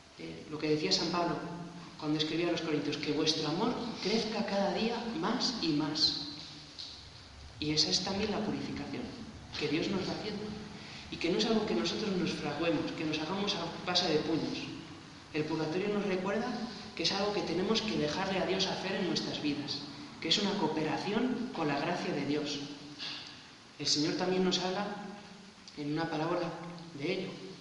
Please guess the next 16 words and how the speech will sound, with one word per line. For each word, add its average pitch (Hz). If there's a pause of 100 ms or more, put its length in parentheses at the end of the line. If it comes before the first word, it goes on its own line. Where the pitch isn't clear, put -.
(320)
de 139
cuando 139
invita 170
el 165
Señor 156 (240)
a 143
la 135
boda, 180 (520)
a, 147 (100)
pues -
a 139
todas 170
las -
gentes 175
que 151
encuentra, 160